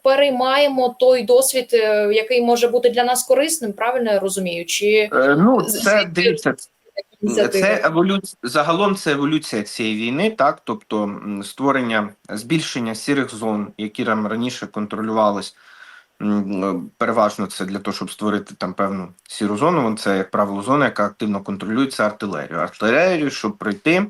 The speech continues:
Speaker 2: сідаємо в важку бронетехніку, намагаємось пройти через там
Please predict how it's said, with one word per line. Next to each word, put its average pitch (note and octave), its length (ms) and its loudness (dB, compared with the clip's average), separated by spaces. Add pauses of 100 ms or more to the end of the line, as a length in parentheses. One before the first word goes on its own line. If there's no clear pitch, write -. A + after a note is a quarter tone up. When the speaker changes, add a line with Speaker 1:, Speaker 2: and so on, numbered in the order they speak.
(260)
Speaker 2:
сідаємо A2+ 600 -2
в F#2 40 -10
важку A2 300 -6
бронетехніку, G#2+ 800 -2
намагаємось A2 640 -2
пройти A2 440 -8
через G2 320 -12
там F#2+ 160 -8